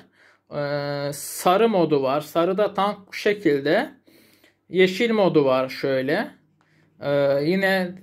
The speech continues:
renkleri deniyorum. Mavi moduna alacağım şimdi. Bakın şöyle de mavi modu var. Çok güçsüz ama yani akvaryum için değil. Ee, ama işte hiç yoktan iyidir deyip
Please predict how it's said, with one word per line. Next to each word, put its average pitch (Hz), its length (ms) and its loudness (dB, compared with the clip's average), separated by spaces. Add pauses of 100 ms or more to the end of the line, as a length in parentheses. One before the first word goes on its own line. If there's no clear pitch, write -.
renkleri 185 540 2
deniyorum. 180 640 0
Mavi 185 640 0
moduna 202 500 -2
alacağım 147 640 -2
şimdi. 156 440 -10 (400)
Bakın 175 240 0
şöyle 214 380 2
de 220 80 4
mavi 180 640 2
modu 143 320 -2
var. 175 300 -2 (120)
Çok - 380 -10
güçsüz 247 440 -4
ama 127 220 2
yani 127 320 -2
akvaryum 214 480 2
için 247 340 -4
değil. 180 380 -2 (840)
Ee, 139 60 -10
ama 220 480 -2
işte 262 920 -2 (200)
hiç 262 240 -8
yoktan 254 380 -2
iyidir 247 440 0
deyip 220 300 0